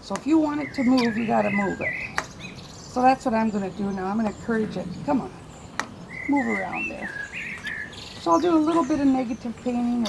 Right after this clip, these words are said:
around some of the flowers, through some of the leaves. This is a bud. Gotta put one of those in every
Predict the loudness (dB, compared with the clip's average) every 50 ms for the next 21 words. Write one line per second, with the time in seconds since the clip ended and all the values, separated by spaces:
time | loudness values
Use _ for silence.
0 | 0 0 0 0 2 2 2 2 2 2 0 -2 -8 -14 -18 -12 -10 -6 -6 -4
1 | -4 -4 -6 -8 -8 -10 -6 -4 -4 -2 -2 -2 -2 -4 -4 -6 -8 -8 -10 -12
2 | -14 -16 -16 -16 -16 -16 -16 -18 -18 -18 -12 -10 -8 -8 -8 -8 -10 -8 -8 -8
3 | -8 -10 -10 -10 -10 -10 -10 -10 -12 -8 -6 -4 -2 0 -2 -2 -2 -2 -2 -2
4 | -2 -2 -2 -4 -2 -2 -2 -2 -2 -4 -4 -6 -6 -6 -8 -6 -6 -6 -6 -6
5 | -10 -10 -10 -10 -12 -12 -12 -12 -12 -10 -12 -12 -14 -14 -16 -16 -16 -16 -16 -16
6 | -16 -16 -16 -16 -16 -16 -16 -18 -18 -18 -18 -18 -20 -20 -20 -20 -20 -12 -10 -8
7 | -8 -8 -10 -14 -16 -16 -16 -16 -18 -18 -18 -20 -20 -20 -20 -20 -20 -20 -20 -20
8 | -18 -18 -18 -16 -16 -18 -18 -12 -12 -12 -12 -12 -16 -16 -18 -18 -20 -20 -20 -20
9 | -20 -20 -10 -8 -8 -6 -4 -6 -4 -4 -4 -6 -6 -6 -4 -4 -2 -2 -4 -4
10 | -6 -8 -8 -12 -12 -10 -8 -10 -10 -8 -8 -6 -6 -6 -6 -6 -6 -6 -6 -4
11 | -6 -6 -6 -10 -12 -12 -10 -10 -10 -10 -10 -14 -16 -16 -16 -16 -16 -16 -16 -14
12 | -16 -14 -10 -8 -8 -6 -6 -8 -10 -8 -6 -4 -4 -4 -4 -4 -4 -4 -4 -4
13 | -6 -8 -8 -8 -10 -6 -6 -6 -4 -4 -4 -6 -6